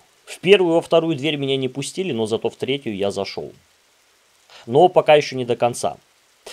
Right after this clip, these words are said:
Одной ногой мы стоим, э, на крыльце, и всё. Сто процентов теперь мы здесь. А, а, а что? А что здесь может, блядь, столько <laughs> грузиться?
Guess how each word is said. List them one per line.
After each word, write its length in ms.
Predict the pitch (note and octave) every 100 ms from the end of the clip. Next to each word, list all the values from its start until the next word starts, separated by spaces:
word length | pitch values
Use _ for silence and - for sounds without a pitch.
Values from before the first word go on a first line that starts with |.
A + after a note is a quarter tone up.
| -
Одной 320 | A#2+ C3+ F3
ногой 280 | E3 C#3 D3+
мы 120 | C3+
стоим, 500 | B2 A2+ A#2+ A2+ G2
э, 320 | F2+ E2 D2+
на 340 | F2 F#2+ F#2 E2+ _ _ _ _ _ _ _ _
крыльце, 380 | C3+ E3 - A#3
и 160 | G3
всё. 300 | - B2+ B2 A#2+ -
Сто 200 | - D3+
процентов 440 | C3+ B2 F3 F#3 -
теперь 280 | - A#2+
мы 100 | A#2
здесь. 380 | E2+ D2+ - - _ _ _ _ _ _ _ _ _ _ _ _ _ _ _ _ _ _ _ _ _ _ _ _ _ _ _ _ _ _ _ _ _ _ _ _ _ _ _ _ -
А, 100 | G#2
а, 200 | G2 G#2 A2+
а 20 |
что? 420 | - - C3 -
А 40 | G2
что 220 | D3 F#3
здесь 220 | E3 D#3+
может, 260 | B2 B2 G2
блядь, 200 | A2+ -
столько 280 | B2+ B2
<laughs> 180 | - C#3+
грузиться? 580 | A#2+ B2 A#2+ A2+ -